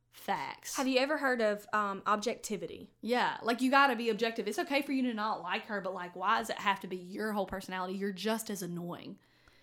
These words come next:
Speaker 1: Like, you're
Speaker 2: Facts.
Speaker 1: just as annoying, except it's maybe even worse because now you're also negative and annoying,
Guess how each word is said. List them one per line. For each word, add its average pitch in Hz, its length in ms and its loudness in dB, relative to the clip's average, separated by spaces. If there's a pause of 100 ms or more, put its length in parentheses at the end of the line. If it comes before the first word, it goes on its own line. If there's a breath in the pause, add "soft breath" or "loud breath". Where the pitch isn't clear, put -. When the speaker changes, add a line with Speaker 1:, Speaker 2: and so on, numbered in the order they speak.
(220 soft breath)
Speaker 1:
Like, 226 220 6
you're 277 120 6
Speaker 2:
Facts. 202 120 2
Speaker 1:
just 247 260 4
as 240 140 2
annoying, 208 480 0
except - 360 0
it's - 200 -2 (140)
maybe 240 260 6 (120)
even 185 300 -2
worse 196 360 0
because 202 300 -4
now 208 300 2
you're 196 260 -2
also 214 280 2
negative 170 680 -6 (200)
and 185 200 -6
annoying, - 440 -12